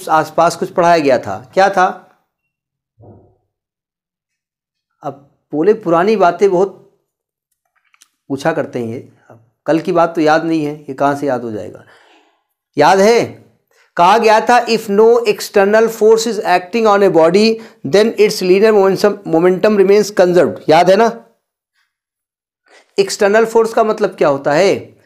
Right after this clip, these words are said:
देखो ध्यान से, अगर दो बॉडी आके टकराई आपस में, तो ये दोनों फोर्स जो लगाते हैं, दोनों एक दूसरे को, सॉरी बोलेंगे, "सॉरी, गलती हो गई, मैं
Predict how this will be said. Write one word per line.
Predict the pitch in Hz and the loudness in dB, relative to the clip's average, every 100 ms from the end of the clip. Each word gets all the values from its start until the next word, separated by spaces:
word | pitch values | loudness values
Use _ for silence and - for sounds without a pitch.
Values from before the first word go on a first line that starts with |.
| _ 135 | _ -4
देखो | 160 226 | 0 2
ध्यान | 220 208 | 2 0
से, | 180 127 92 - _ _ - _ | -2 -6 -8 -16 _ _ -20 _
अगर | 165 190 247 | 0 2 0
दो | 196 226 | 2 2
बॉडी | 214 214 214 247 | 4 2 2 0
आके | 180 202 214 233 233 | 0 0 2 0 0
टकराई | 196 208 214 | 0 2 2
आपस | 220 208 214 - | 2 2 0 0
में, | 202 127 - _ _ _ _ _ _ _ _ | 0 0 -8 _ _ _ _ _ _ _ _
तो | |
ये | 196 | 0
दोनों | 175 202 240 | 2 4 2
फोर्स | 233 220 233 226 165 | 2 2 2 0 0
जो | 202 | 2
लगाते | 202 190 190 226 | 4 4 2 2
हैं, | 233 | 2
दोनों | 208 226 | 2 2
एक | 247 | 0
दूसरे | 208 226 | 0 0
को, | 226 | 2
सॉरी | 233 220 | 2 2
बोलेंगे, | 214 214 214 202 | 2 2 2 0
"सॉरी, | 196 208 | 0 0
गलती | 202 190 208 | 0 0 2
हो | 196 | 2
गई, | |
मैं | 196 175 | 2 0